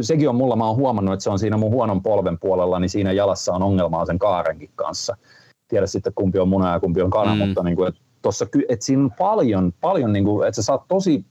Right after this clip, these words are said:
Speaker 1: pienessä paketissa, että sä vaikka viisikymmentä minuuttia kävelet takaperin kauhot oikein kunnolla, niin siinä saa niinku monia hyötyjä. Et sen, sen takia mä oon ruvennut suosittelemaan itse kanssa sitä, jos on yhtään ollut kenelläkään.
Speaker 2: Kyllä Ben Patrickhän sen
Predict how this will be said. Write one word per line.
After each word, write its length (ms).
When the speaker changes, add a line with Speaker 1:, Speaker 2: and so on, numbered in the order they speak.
Speaker 1:
pienessä 380
paketissa, 480
että 100
sä 220
vaikka 240
viisikymmentä 500
minuuttia 580
kävelet 320
takaperin 480
kauhot 320
oikein 240
kunnolla, 480
niin 100
siinä 160
saa 160
niinku 200
monia 460
hyötyjä. 500
Et 80
sen, 300
sen 120
takia 220
mä 80
oon 80
ruvennut 240
suosittelemaan 540
itse 220
kanssa 300
sitä, 240
jos 160
on 100
yhtään 320
ollut 180
kenelläkään. 520
Speaker 2:
Kyllä 140
Ben 260
Patrickhän 600
sen 240